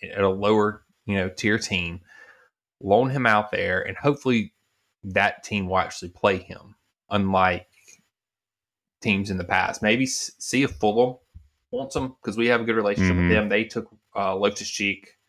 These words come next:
Speaker 1: you know, a couple years ago out on loan, and he
Speaker 2: Mm-hmm.
Speaker 1: played for them pretty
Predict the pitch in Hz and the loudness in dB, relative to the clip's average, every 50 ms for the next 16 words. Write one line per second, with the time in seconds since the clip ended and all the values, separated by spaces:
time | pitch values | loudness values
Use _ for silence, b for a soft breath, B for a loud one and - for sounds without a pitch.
0 | _ _ _ _ _ _ _ _ - 110 107 101 - - 104 - 101 95 98 95 | _ _ _ _ _ _ _ _ 0 0 0 2 2 0 0 0 0 0 0 0
1 | 92 95 98 92 90 90 92 92 92 _ _ - - 101 95 92 92 95 95 95 | -2 -2 -2 0 0 0 0 -4 -8 _ _ -16 -14 -12 -12 -10 -8 -6 -4 -4
2 | 95 95 95 92 90 90 92 87 87 87 87 87 85 80 - 95 92 92 90 90 | -4 -4 -4 -4 -2 -2 0 0 0 2 2 0 0 0 -2 -2 -2 -2 -4 -4
3 | - _ - 95 87 87 90 90 90 90 - 101 92 90 92 | -6 _ -6 -4 -2 -2 -2 -2 -4 -6 -10 -12 -12 -12 -14